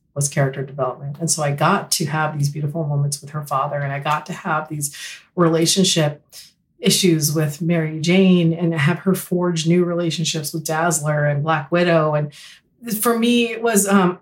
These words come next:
keeping all those runs in mind, but also being able to tell a much more co-, a much more, uh, insular story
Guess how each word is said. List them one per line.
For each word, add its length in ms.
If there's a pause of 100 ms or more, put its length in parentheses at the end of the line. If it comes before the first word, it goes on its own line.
keeping 340
all 240
those 180
runs 260
in 140
mind, 460
but 100
also 380
being 260
able 300
to 120
tell 240
a 60
much 340
more 220
co-, 240
a 80
much 260
more, 280
uh, 180
insular 520
story 500